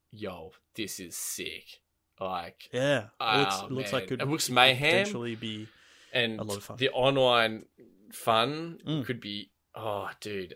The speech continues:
Speaker 1: Um, yeah, dude, I'm excited. I'm excited to see more about this game. Um,
Speaker 2: I'm hoping it's a little k-, kind of bite-sized game, kind of
Speaker 1: Yeah.
Speaker 2: when Rocket League came out.
Speaker 1: Yep.
Speaker 2: Um, and either it's just a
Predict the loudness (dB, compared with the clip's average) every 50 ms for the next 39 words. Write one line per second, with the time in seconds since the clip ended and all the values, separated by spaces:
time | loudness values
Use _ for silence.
0 | -8 -6 -4 -2 -2 -4 -6 -10 _ -4 0 4 4 4 4 4 2 4 4 2
1 | 2 2 4 8 8 8 8 8 6 4 4 4 4 4 2 2 2 2 2 2
2 | 2 4 6 6 6 6 6 4 2 -2 -4 -2 -2 -2 -2 -6 -8 -8 -10 -14
3 | _ _ -10 -8 -6 -4 -4 -4 -6 -8 -10 -14 -16 -16 -18 -20 -10 2 4 4
4 | 6 6 6 6 6 4 2 2 2 2 0 0 -2 -2 -4 -4 -4 -6 -8 -8
5 | -10 -12 -14 -16 -20 -20 -12 -8 -6 -6 -4 -6 -8 -12 -18 -16 -12 -6 -4 -4
6 | -2 -2 -4 -4 -4 -4 -4 -6 -6 -8 -8 -8 -10 -10 -10 -8 -6 -4 -2 -2
7 | -2 -2 -4 -6 -8 -8 -8 -8 -6 -6 -6 -4 -4 -4 -6 -6 -6 -8 -8 -10
8 | -8 -8 -8 -8 -6 -6 -4 -6 -6 -6 _ _ _ _ _ _ _ _ _ -14
9 | -12 -12 -12 -12 -14 -14 -16 -18 -20 _ _ -20 -20 -20 -16 -16 -14 -14 -12 -8
10 | -6 -4 -4 -4 -4 -4 -4 -4 -4 -2 -4 -4 -4 -6 -6 -6 -6 -6 -6